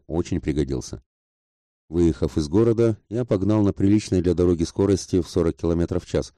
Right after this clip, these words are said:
иногда разгоняясь до пятидесяти. Быстрее не получалось, не дрова везём. Следом за мной, отстав метров на сто, катил второй грузовик. Нам пришлось проезжать перекрёсток, где я взял фельджандармов.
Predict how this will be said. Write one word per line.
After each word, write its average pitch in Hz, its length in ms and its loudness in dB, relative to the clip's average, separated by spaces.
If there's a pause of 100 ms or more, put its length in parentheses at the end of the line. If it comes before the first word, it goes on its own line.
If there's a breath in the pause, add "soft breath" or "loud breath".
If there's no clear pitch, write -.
(320)
иногда 117 360 -2
разгоняясь 90 480 2
до 78 100 -2
пятидесяти. - 680 -6 (480)
Быстрее 98 480 2
не 95 120 0
получалось, 90 600 -2 (160)
не 90 120 -6
дрова 80 300 0
везём. 73 340 -2 (540)
Следом 117 360 0
за 107 140 2
мной, 123 420 2
отстав - 440 -4
метров 82 320 -4
на 85 60 -2
сто, 117 300 -2
катил - 320 -2
второй 78 320 -2
грузовик. 69 460 -4 (680)
Нам 117 180 -2
пришлось 117 440 0
проезжать 95 440 2
перекрёсток, 104 800 0
где 85 240 0
я 87 80 4
взял 90 240 0
фельджандармов. 87 800 0